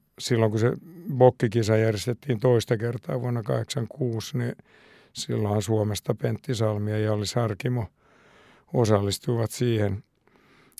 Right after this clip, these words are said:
Ja tota, se, siinä bokkikisassa niin, niin sen voitti sit kaksi viimeistä kertaa semmonen ranskalainen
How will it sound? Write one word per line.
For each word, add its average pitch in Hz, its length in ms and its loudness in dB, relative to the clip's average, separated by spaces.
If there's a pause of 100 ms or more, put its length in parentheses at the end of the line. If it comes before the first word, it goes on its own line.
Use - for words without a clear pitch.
(140)
Ja 107 220 2
tota, 107 520 0 (260)
se, - 120 -14 (720)
siinä 117 260 2
bokkikisassa 113 760 4
niin, 120 480 0
niin 113 300 0
sen 117 300 -2
voitti 123 460 2
sit 107 160 -8
kaksi - 360 -4
viimeistä 110 460 -2
kertaa 117 440 -4
semmonen 107 380 -2
ranskalainen 117 600 0